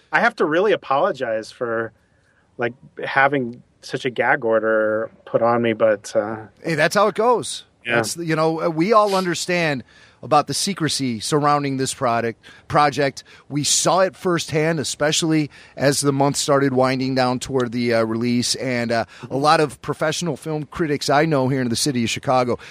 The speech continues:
Speaker 2: they're just, you know, amazed
Speaker 1: Mm-hmm.
Speaker 2: that, that there was so much secrecy surrounding this, this, uh, project. So, so thankfully,
Speaker 1: Yeah.
Speaker 2: uh, you kept your mouth shut. Did you see the poster that J J had up on the wall that said, "Loose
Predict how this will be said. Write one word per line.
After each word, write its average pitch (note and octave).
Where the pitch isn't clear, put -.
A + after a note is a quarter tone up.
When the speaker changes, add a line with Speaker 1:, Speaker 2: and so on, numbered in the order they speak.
Speaker 2:
they're F3+
just, C#3+
you E3
know, C3
amazed D#3+
Speaker 1:
Mm-hmm. D3+
Speaker 2:
that, D#3+
that D#3+
there D3+
was E3
so G#3+
much G3
secrecy C#3+
surrounding C#3
this, -
this, B2
uh, G2+
project. B2
So, D#3+
so F3+
thankfully, E3
Speaker 1:
Yeah. -
Speaker 2:
uh, B2
you C#3
kept E3
your E3
mouth D3+
shut. G3
Did F#3
you G3
see A#3+
the G#3
poster G3+
that F#3
J E3
J E3
had E3
up D#3+
on D#3+
the D3
wall D3+
that D#3+
said, B2+
"Loose D#3+